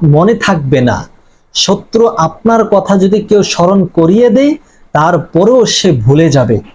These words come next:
সে বলবে, "হ্যাঁ, এটা করব", অথবা এই সেই বলবে। শত্রু একেবারে অকিচু হয়ে যাবে। যতক্ষণ পর্যন্ত না আপনার পায়ে ধরে ক্ষমা না চাবে, ততক্ষণ পর্যন্ত শত্রু এই অসুস্থই থেকে যাবে।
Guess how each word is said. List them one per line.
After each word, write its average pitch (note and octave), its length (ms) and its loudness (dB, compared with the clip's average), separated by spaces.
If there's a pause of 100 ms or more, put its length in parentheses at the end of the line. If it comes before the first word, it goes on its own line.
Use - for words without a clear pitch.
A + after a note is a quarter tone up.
(300)
সে - 180 -2
বলবে, G3 340 2
"হ্যাঁ, F3 320 0
এটা D3+ 140 0
করব", D3+ 480 0 (440)
অথবা F#3+ 300 0
এই F#3+ 240 2
সেই A#3+ 340 -2
বলবে। B2+ 360 0 (560)
শত্রু A3+ 580 -2
একেবারে A#3 500 0
অকিচু G3+ 500 0
হয়ে C#3 280 2
যাবে। A2 300 -2 (840)
যতক্ষণ G#3 580 0
পর্যন্ত F#3+ 640 0
না G#3+ 160 2
আপনার E3+ 540 -2
পায়ে G3 380 0
ধরে G3+ 200 2
ক্ষমা E3+ 300 0
না C#3 120 0
চাবে, D#3 420 0
ততক্ষণ F3 600 -4
পর্যন্ত C3+ 680 -2
শত্রু G#3 720 -2 (540)
এই D#3 140 2
অসুস্থই G#3 680 -2
থেকে D#3+ 300 -2
যাবে। C#3 380 0